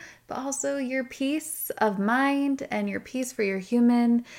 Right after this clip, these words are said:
I fell into many spiritual ego traps,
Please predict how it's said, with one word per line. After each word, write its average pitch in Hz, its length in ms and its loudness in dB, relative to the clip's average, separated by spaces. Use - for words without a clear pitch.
I 202 160 2
fell 220 200 2
into 208 240 -2
many 190 260 -2
spiritual 185 880 0
ego 185 340 2
traps, - 840 -2